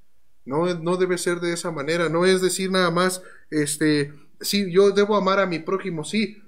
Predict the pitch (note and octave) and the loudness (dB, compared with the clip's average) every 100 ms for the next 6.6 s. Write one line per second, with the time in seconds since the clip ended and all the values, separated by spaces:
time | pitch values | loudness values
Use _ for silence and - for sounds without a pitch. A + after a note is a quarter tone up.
0 | - C#3 C#3 - C#3 E3 G3+ G#3+ F#3 - | -6 -2 -2 -2 -2 -2 0 -2 -2 -4
1 | D#3+ F3+ E3+ C#3 D3 - - - - - | -6 -6 -6 -8 -10 -10 -10 -10 -14 -20
2 | - - - - C#3 F3+ D#3 C#3 C3+ B2+ | -20 -20 -20 -8 -2 0 -2 -4 -4 -4
3 | C3 C3+ C3+ C3 D#3+ F3 F#3+ G3 E3+ D#3 | -4 -6 -4 -4 -2 -2 0 2 2 0
4 | E3+ - C#3 B2+ D3 D#3 D3+ - - - | -2 -2 -2 0 2 2 0 -8 -20 -20
5 | - C#3 C3+ C3 C3 - B2+ E3+ F3 F3 | -6 -4 -2 -2 -4 -6 -4 0 0 0
6 | C#3+ B2+ B2 D#3 F3+ F3+ | -4 -4 -2 0 2 2